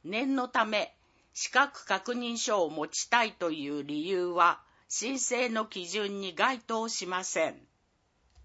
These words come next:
六月一日は、全国一斉人権擁護委員の日。人権政策課、電話二一の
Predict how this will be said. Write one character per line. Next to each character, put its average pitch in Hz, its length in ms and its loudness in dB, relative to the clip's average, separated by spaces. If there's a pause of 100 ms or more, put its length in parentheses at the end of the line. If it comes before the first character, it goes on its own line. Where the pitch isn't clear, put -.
(960)
六 170 340 -2
月 277 440 -2
一 247 160 -4
日 233 280 0
は、 170 280 6 (560)
全 294 300 4
国 165 400 -2
一 147 160 -8
斉 196 540 2 (340)
人 262 260 2
権 277 300 2
擁 269 260 4
護 254 200 0
委 240 340 -4
員 151 160 2
の 139 140 -4
日。 - 340 -8 (1080)
人 285 260 2
権 269 200 2
政 226 360 0
策 - 320 -4
課、 - 280 6 (380)
電 208 320 0
話 190 240 6 (460)
二 269 400 -2
一 202 260 -2
の 160 260 0